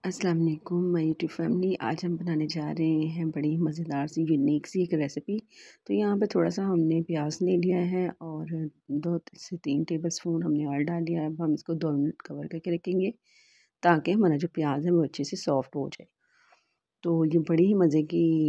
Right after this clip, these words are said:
रेसिपी है, आप ज़रूर ट्राई कीजिएगा। और यहाँ पे मैंने दो टेबलस्पून जिंजर गार्लिक, अ, दोनों चीज़ें जो है लहसुन अदरक की पेस्ट वो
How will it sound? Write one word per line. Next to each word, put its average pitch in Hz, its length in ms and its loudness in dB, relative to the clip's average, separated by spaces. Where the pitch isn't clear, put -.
रेसिपी 143 320 -8
है, 175 100 -2
आप 165 80 0
ज़रूर 151 320 -6
ट्राई 139 200 -2
कीजिएगा। 185 560 -6
और 208 100 2
यहाँ 175 200 4
पे 185 120 -4
मैंने 165 300 2
दो 147 180 -2
टेबलस्पून 156 680 0
जिंजर 170 540 -6
गार्लिक, 160 480 -4
अ, 156 140 2
दोनों 156 240 2
चीज़ें 147 300 -2
जो 156 100 2
है 151 80 4
लहसुन 147 300 0
अदरक 143 220 -4
की - 180 -20
पेस्ट 143 260 -2
वो 151 80 2